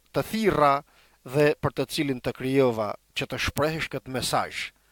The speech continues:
Profetin më të madh. Nga të gjithë profetët e dhjatës të vjetër, të mëdhenj dhe të vegjël,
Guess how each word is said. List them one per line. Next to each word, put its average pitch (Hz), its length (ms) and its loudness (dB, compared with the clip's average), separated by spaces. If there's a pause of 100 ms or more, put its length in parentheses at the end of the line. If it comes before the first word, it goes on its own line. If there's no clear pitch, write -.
(1000)
Profetin 151 560 -2
më 180 160 2
të 143 100 0
madh. 104 260 -10 (1700)
Nga 147 300 2
të 151 220 0
gjithë 220 400 0
profetët 202 800 4
e 139 140 -2
dhjatës 160 480 4
të 143 160 -2
vjetër, 123 360 -2 (1700)
të 160 80 6
mëdhenj 160 480 6
dhe 160 100 2
të 156 140 2
vegjël, 123 380 0